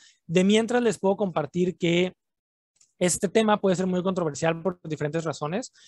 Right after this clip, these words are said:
La manera en la que creo que deberíamos de ver esta, esta palanca es de, bueno, la combinación de dos cosas. Número uno, el aumentar,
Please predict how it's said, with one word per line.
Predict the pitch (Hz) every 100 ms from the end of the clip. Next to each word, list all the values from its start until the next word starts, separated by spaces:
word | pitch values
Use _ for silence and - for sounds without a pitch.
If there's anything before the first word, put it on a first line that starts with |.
| _
La | 170 160 156 151 151
manera | 170 180 220 220 190 - _
en | - 165
la |
que | 160 175
creo | 180
que | 175
deberíamos | 196 165 165 180 170
de |
ver | 160 170 185 -
esta, | 175 - - 165 156 143
esta | - - 190
palanca | 160 180 185 165 147 - _ _ _ _ -
es | 170 170 - _
de, | 185 180 185 - _ -
bueno, | 190 160
la | 151
combinación | 180 180 165 226
de | 196
dos | 170
cosas. | - 143 139
Número | 147 196 226 180
uno, | 180 185 214 - _ _ _ _
el | 175 170
aumentar, | 170 175 170 202 196 208